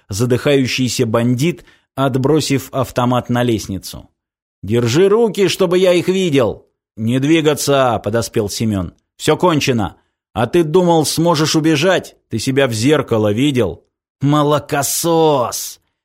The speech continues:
Семён спустился на одну ступеньку и ударил туриста в живот.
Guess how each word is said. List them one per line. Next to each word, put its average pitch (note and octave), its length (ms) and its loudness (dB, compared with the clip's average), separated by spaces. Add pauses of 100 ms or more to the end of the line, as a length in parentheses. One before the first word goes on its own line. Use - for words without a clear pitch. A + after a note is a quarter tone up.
(300)
Семён A#3 420 -2
спустился F#3 760 -2
на C#3 180 0
одну C#3 240 0
ступеньку G3+ 840 -2
и D#3 220 -4
ударил D3+ 540 2
туриста C3+ 540 -2
в A#2 60 -4
живот. G#2+ 560 -2